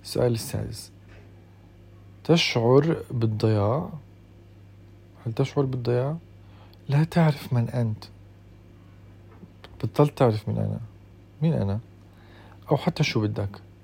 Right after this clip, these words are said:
وماذا تريد؟ نعم أم لا؟ تعاني من النسيان كثيرًا؟ علي موعد اليوم نسيت. حطيت ال-، أنا عارف الشاحن بهذا المكان نسيت.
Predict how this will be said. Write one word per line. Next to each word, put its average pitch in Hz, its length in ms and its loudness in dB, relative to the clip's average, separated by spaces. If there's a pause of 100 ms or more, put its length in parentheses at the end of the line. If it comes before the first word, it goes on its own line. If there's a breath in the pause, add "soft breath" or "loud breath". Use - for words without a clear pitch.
(340)
وماذا 110 560 2
تريد؟ 107 360 -8 (1400 loud breath)
نعم 113 280 2
أم 107 140 -2
لا؟ 98 160 -4 (1300 loud breath)
تعاني 143 340 6
من 156 100 6
النسيان 120 840 2
كثيرًا؟ 104 1000 -4 (1600 loud breath)
علي 113 140 4
موعد 120 300 4
اليوم 117 340 2
نسيت. 104 320 -4 (680 loud breath)
حطيت 113 420 -2
ال-، 101 680 -6 (1160 loud breath)
أنا 107 220 0
عارف 110 220 -2
الشاحن 110 520 -2
بهذا 107 200 0
المكان 110 480 -2
نسيت. 110 460 -8